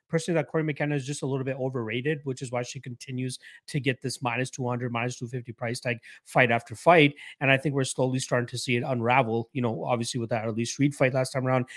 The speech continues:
And it could absolutely happen here with Miranda Granger, right? We're talking about a ten inch reach advantage, as well as a four to five inch reach, or sorry, height advantage as well.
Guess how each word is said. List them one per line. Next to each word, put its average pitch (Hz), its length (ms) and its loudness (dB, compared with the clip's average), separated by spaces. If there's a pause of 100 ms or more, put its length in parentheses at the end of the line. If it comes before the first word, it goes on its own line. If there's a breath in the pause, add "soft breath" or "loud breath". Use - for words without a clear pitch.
(140 loud breath)
And 143 80 6
it 160 60 10
could 156 100 8
absolutely 190 460 8
happen 160 260 4
here 151 140 4
with 147 160 0
Miranda 143 240 2
Granger, 131 500 -2
right? 127 180 -6
We're 160 60 -6
talking 180 280 -2
about 175 200 6 (220 loud breath)
a 170 80 -2 (100)
ten 190 300 0
inch 165 400 -2
reach 151 240 0
advantage, 123 560 0 (200 loud breath)
as 139 140 -2
well 151 140 6
as 139 100 2
a 147 60 0
four 156 240 2
to 143 60 -2
five 139 360 0
inch 139 240 -2 (100)
reach, 135 380 -2
or 135 160 4
sorry, 127 240 -4
height 151 200 0
advantage 123 420 -2
as 110 120 -6
well. 131 280 0